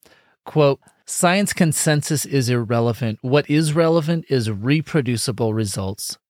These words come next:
Consensus is invoked only in situations where the science is not solid enough. Nobody says that the consensus of scientists agrees that E equals M C squared.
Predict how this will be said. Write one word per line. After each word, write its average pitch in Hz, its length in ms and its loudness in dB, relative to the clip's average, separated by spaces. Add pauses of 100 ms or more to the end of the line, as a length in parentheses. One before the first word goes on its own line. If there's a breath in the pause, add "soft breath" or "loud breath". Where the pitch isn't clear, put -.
(160)
Consensus 151 720 0
is 123 140 0
invoked 120 440 0
only 143 240 4
in 151 100 4
situations 123 720 0
where 117 120 2
the 113 100 2
science 123 520 -2 (100)
is 120 200 -4
not 117 300 -2
solid 110 420 -2
enough. 101 300 -4 (320 loud breath)
Nobody 160 460 4
says 135 340 2
that 120 140 0
the 127 80 2
consensus 143 920 2
of 123 140 2
scientists 123 640 0
agrees 120 640 -2
that 113 240 -2
E 113 220 -4
equals 113 320 -4
M 110 160 -2
C 120 180 -2
squared. 104 600 -4